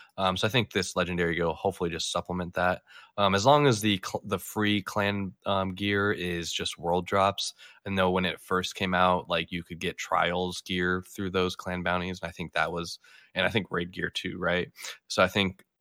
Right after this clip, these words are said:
that was a little bit of a mistake 'cause people kinda took that as, like, you didn't even do the raid and you just, or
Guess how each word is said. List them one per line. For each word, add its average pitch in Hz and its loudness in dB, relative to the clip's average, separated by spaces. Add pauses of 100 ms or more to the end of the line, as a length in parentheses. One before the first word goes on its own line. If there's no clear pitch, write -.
that 87 6
was 92 2
a 92 4
little 95 4
bit 95 2
of 92 0
a 95 2
mistake 92 0
'cause 82 -4
people - -6
kinda 80 -4
took 82 -6
that 80 4
as, 82 -2
like, 76 -4 (100)
you 80 -8
didn't 82 -2
even 80 -6
do 80 -6
the 82 -4
raid 82 -2
and 82 -8
you 80 -8
just, - -16
or 76 -8